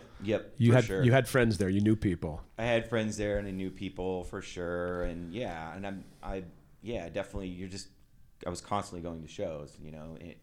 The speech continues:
Speaker 1: and living downtown too, like, I was right across the street from the Showbox and probably seen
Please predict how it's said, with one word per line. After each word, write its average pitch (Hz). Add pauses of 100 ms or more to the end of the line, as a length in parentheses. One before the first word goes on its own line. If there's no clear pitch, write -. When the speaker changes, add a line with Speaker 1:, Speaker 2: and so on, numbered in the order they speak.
Speaker 1:
and 82
living 90
downtown 82
too, 87
like, 80 (540)
I 90
was 82
right 87
across 87
the -
street 87
from 87
the 80
Showbox 76
and 71 (640)
probably 76
seen 73